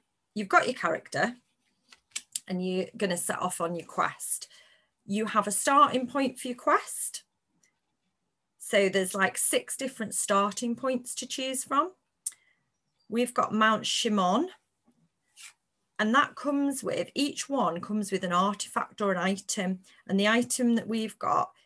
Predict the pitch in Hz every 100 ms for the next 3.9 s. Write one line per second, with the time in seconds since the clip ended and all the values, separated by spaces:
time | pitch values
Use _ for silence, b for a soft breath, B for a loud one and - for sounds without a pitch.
0 | b 180 - 185 - 208 - 185 185 -
1 | 202 196 190 180 180 185 - 160 170 175
2 | b b b - - 208 208 196 202 -
3 | 247 247 - 269 240 240 190 180